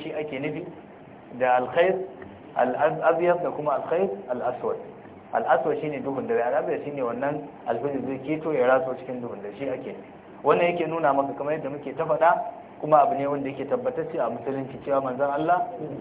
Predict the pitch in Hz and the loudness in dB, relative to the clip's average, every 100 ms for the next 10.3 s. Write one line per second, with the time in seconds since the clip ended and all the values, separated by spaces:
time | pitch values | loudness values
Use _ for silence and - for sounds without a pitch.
0 | - 151 151 143 135 151 156 143 - 196 | -4 4 6 8 6 2 2 0 0 0
1 | 185 165 131 135 139 135 - 113 120 107 | 2 2 4 6 6 4 -2 0 2 2
2 | 104 165 143 123 147 135 143 170 165 165 | -2 -4 -2 2 2 2 -2 -4 -6 -8
3 | 160 160 160 127 143 143 120 117 107 104 | -8 -6 -6 -2 -2 0 0 0 0 -2
4 | 98 98 - 131 127 151 - 135 170 185 | -2 -4 -8 -10 -8 -8 -2 0 2 4
5 | 170 170 - 143 156 151 151 170 151 139 | 6 4 2 -2 -2 2 6 8 6 2
6 | - 170 175 160 131 110 - - - 143 | 8 12 12 12 10 8 0 -8 -2 0
7 | 165 175 165 117 - - 190 190 180 180 | 0 0 2 2 0 -4 4 12 12 12
8 | 170 170 165 147 - - - - - 165 | 12 12 12 10 6 -4 -12 -8 -2 4
9 | 165 170 170 170 165 165 160 151 143 143 | 8 12 12 12 10 10 8 4 2 4
10 | 151 143 | 2 2